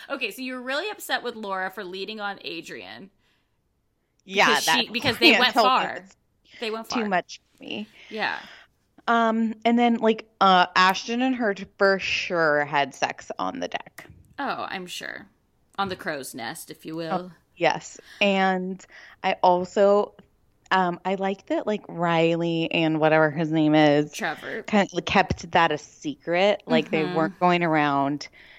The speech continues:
Speaker 2: and telling people they slept together. And it kind of, I don't know, it was kind of fun. Like,
Speaker 1: But, like, why? Like, I wonder if he woke up in the middle of the night, though, and saw Riley sleeping or just dead
Speaker 2: With
Speaker 1: like a
Speaker 2: mouth
Speaker 1: corpse.
Speaker 2: open?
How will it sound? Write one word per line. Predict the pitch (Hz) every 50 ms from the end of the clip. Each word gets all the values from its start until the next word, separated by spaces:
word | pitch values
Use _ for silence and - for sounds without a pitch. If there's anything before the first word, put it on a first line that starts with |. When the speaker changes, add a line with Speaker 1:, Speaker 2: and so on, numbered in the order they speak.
| - _ -
Speaker 2:
and | - 175 127
telling | - - 160 151 147 143 147
people | 143 143 - - 139
they | - 151 151
slept | - - - 143 - - -
together. | - 160 147 151 156 - 185 -
And | 214 214 - -
it | 214 -
kind | - - 262 294
of, | 415 453 - -
I | 214
don't | - - -
know, | 285 202
it | 170
was | 139 147
kind | - - -
of | - - - _ _ - -
fun. | - 92 - - 208 214
Like, | 214 - - - - - - - _ -
Speaker 1:
But, | 269 269 254
like, | 277 277 269 - 214 -
why? | 202 214 220 233 254 254 - - _
Like, | 220 214 208 - _
I | - 202
wonder | 196 214 226 247 320
if | 427 508 -
he | - 294 240
woke | 202 196 190 185 -
up | 190 180 -
in | 202 196
the | 196
middle | 190 180 170 170 170
of | 170 160
the | 165 165
night, | 160 156 151 147 143 -
though, | - 180 185 190 190 -
and | - 175 170 -
saw | - - - 156 151 156 160 160
Riley | 156 151 156 156 156 151 156
sleeping | 156 - - - 165 160 143 - 160 165 170 180 196 196 - - _ _
or | 160 165 156 151 151 147
just | - 165 170 156 - - - 160
dead | - 180 147 160 - -
Speaker 2:
With | 208 - -
Speaker 1:
like | 170 - -
a |
Speaker 2:
mouth | 147 143 139 160
Speaker 1:
corpse. | - 156 151 -
Speaker 2:
open? | 208 220